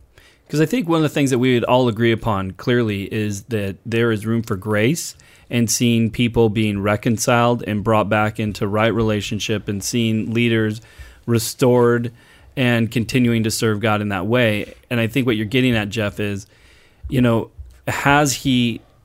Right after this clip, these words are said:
done what's necessary to see that reconciliation take place,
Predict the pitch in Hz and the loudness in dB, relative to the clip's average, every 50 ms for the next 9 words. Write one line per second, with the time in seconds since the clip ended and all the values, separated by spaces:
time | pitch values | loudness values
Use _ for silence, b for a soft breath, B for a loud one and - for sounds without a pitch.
0 | - 135 117 107 123 123 123 123 123 120 120 110 98 - - 117 113 113 117 113 | -8 -6 -2 2 2 4 4 4 4 4 2 2 0 -2 -2 0 2 2 2 0
1 | - 127 110 - 117 110 107 107 101 - - 113 101 95 - - - 135 131 123 | -2 -4 -4 -2 0 0 0 0 -2 -4 -6 -6 -6 -6 -6 -2 0 0 2 2
2 | 120 110 101 107 117 113 117 - 110 98 - - 117 110 104 104 104 101 - - | 2 2 2 2 0 0 0 -2 -4 -4 0 0 2 2 2 0 0 -2 -4 -6
3 | 101 90 - 101 90 - - - 165 190 185 117 92 95 92 - - | -8 -6 -6 -6 -8 -8 -4 0 2 2 2 2 0 -2 -4 -6 -8